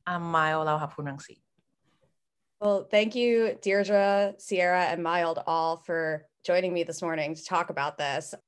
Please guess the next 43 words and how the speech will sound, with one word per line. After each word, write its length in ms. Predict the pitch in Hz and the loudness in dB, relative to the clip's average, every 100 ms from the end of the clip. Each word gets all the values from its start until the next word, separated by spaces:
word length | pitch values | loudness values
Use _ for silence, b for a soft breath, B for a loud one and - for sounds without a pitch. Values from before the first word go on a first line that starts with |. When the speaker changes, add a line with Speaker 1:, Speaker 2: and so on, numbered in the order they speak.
| _ | _
Speaker 2:
We 160 | 175 170 | -4 -2
are 60 | |
recording 340 | 160 165 175 170 | -2 0 0 0
this 160 | 170 | -2
on 140 | 170 165 | -4 -4
a 20 | |
Monday 300 | 165 160 156 | -4 -4 -4
morning, 380 | 160 151 147 151 | -4 -6 -6 -8
so, 220 | 151 147 | -6 -6
but 120 | 151 | -6
you 100 | 151 | -6
might 180 | 170 160 | -6 -4
be 80 | 180 | -2
listening 360 | 180 175 180 180 | -2 -2 -4 -4
to 160 | 190 | 0
it 160 | 180 180 | 0 0
at 220 | 175 170 | 0 -2
night, 340 | 196 208 160 139 | 0 0 -2 -4
depending 380 | 165 165 156 151 | -8 -6 -6 -6
on 100 | 156 | -6
when 120 | 156 | -6
you 80 | 160 | -4
play 160 | 165 | -2
this. 340 | - 156 - - | -2 -6 -10 -16
So, 520 | - 190 175 165 160 151 b b b b b b - | -4 0 2 0 -4 -10 b b b b b b 0
yeah, 260 | 247 359 190 | 4 4 4
so 220 | 185 226 | 2 -2
Fearless 500 | - 240 311 381 - | 2 4 4 2 0
Taylor's 380 | 269 285 285 175 | 2 4 4 2
version. 500 | 175 160 151 160 185 | -2 0 -2 -4 -6
So, 480 | - 214 208 202 | -2 2 6 6
uh, 260 | 202 196 196 | 4 2 0
just 220 | 214 240 | -2 -6
to 140 | 339 254 | -2 0
add 180 | 269 | 0
some 140 | 269 254 | -2 -6
context 580 | - 233 269 135 - - | -4 -6 -4 -6 -6 -10
for 80 | |
people 300 | 190 208 196 | -8 -6 -4
who 120 | 175 196 | -2 0
might 240 | 185 180 | 0 0
not 220 | 180 170 | -2 -2
know, 440 | 180 196 151 165 | 0 0 0 -2